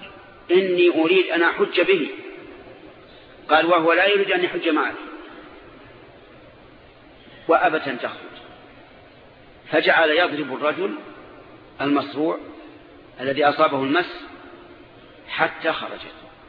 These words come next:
فقالت له لما جعل يضربه، قالت: "أخرج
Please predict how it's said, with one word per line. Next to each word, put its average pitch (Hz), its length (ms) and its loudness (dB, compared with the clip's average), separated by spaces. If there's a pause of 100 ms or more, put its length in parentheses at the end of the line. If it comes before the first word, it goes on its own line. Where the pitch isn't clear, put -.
(960)
فقالت 180 460 2
له 135 200 -4 (520)
لما 139 160 -2
جعل 156 240 4
يضربه، 156 400 -2 (840)
قالت: 170 320 2 (200)
"أخرج 190 480 0